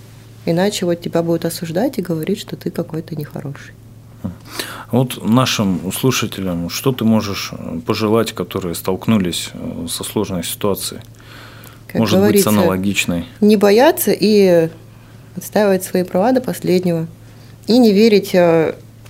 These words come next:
Speaker 1: никому, кто тебе там в чём-то угрожает или что-то тебе обещает, если, как говорится, это не заверено на бумаге.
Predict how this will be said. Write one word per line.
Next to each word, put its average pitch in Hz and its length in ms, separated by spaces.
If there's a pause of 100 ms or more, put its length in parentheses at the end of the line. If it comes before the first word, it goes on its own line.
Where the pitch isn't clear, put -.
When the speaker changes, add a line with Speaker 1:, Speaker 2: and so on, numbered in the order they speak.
(280)
Speaker 1:
никому, 202 680
кто 185 420
тебе 190 400
там 165 240 (180)
в - 80
чём-то 165 360
угрожает 180 640
или 160 220
что-то 170 340
тебе 165 220
обещает, 165 560
если, 180 260
как 170 160
говорится, 170 440
это 170 160
не 160 80
заверено 180 400
на 170 100
бумаге. 143 360